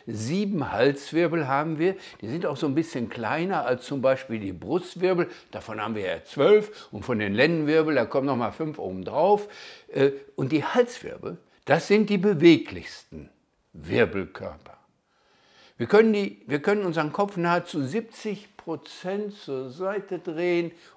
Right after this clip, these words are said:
oder nach hinten legen oder nach vorne legen. Also, weil die Halswirbel lassen das zu. Die geben diese Beweglichkeit her. Und die brauchen die sogar, damit die in Form bleiben,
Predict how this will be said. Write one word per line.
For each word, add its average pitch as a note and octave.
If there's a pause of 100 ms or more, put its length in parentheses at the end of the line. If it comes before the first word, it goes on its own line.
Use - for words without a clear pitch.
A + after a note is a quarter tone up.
oder E3
nach F3+
hinten G3+
legen F#3
oder C3
nach C#3
vorne A3
legen. F#3 (260)
Also, D#3+ (240)
weil F3+
die D#3
Halswirbel F3 (140)
lassen F3
das D3+
zu. E3 (200)
Die A2+
geben E3+
diese C#3+
Beweglichkeit B2
her. E3 (220)
Und D#3
die D#3
brauchen G#3
die A2
sogar, G2+
damit B2
die C#3+
in D3+
Form D#3+
bleiben, -